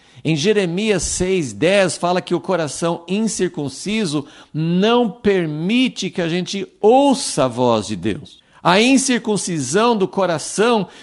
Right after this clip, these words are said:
significa insensibilidade. É aquele coração de pedra. É um coração que não escuta, que não tem sensibilidade para saber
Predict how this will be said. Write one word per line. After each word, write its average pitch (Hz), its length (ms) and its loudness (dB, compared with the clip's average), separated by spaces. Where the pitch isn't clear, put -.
significa 208 800 -2
insensibilidade. 208 2000 -4
É - 80 0
aquele 208 300 0
coração 208 560 0
de 202 100 -4
pedra. 135 1080 -2
É 196 80 6
um 202 100 4
coração 208 720 2
que 196 220 -4
não 214 720 2
escuta, - 1200 0
que 214 140 2
não 233 420 4
tem 240 460 0
sensibilidade 214 1120 0
para 208 180 0
saber 214 460 2